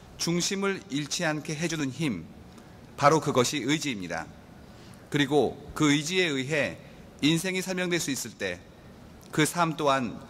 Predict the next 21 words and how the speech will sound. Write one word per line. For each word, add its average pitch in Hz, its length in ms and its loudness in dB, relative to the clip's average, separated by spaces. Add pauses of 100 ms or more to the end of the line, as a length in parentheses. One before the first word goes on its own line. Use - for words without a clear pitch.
(280)
한 196 280 4
곳으로 190 260 6
수렴하는 147 580 -2 (180)
의미 143 340 6
있는 170 360 0 (280)
삶이 143 380 2
되지 127 200 0
않을까요? 98 480 -2 (760)
먼저 139 640 4 (240)
뜻을 220 240 0
세우고 131 560 -2 (500)
그 151 240 0
뜻을 208 300 0
좇는다면 135 760 0 (520)
수많은 151 480 0
어려움으로 127 720 4 (320)
때론 185 420 6
멈춰 131 260 2
쉬고 131 480 -4 (680)
때론 175 320 6
돌아가더라도 127 800 2